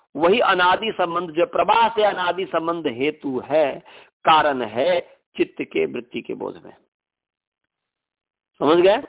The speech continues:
तो ये हो गया,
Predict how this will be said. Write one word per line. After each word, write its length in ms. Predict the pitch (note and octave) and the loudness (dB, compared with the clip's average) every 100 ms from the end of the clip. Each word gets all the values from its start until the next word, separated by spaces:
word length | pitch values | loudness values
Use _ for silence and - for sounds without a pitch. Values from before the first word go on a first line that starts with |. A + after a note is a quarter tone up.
| _ _ _ _ _ _ _ _ _ _ _ _ _ _ _ _ _ | _ _ _ _ _ _ _ _ _ _ _ _ _ _ _ _ _
तो 420 | - D3 D#3+ F3+ _ - | -4 0 0 -2 _ -12
ये 480 | B2 A2+ B2+ D3+ - F#2 | -6 0 2 0 -6 -10
हो 120 | F#2 | -8
गया, 220 | F2+ F2+ | -6 -10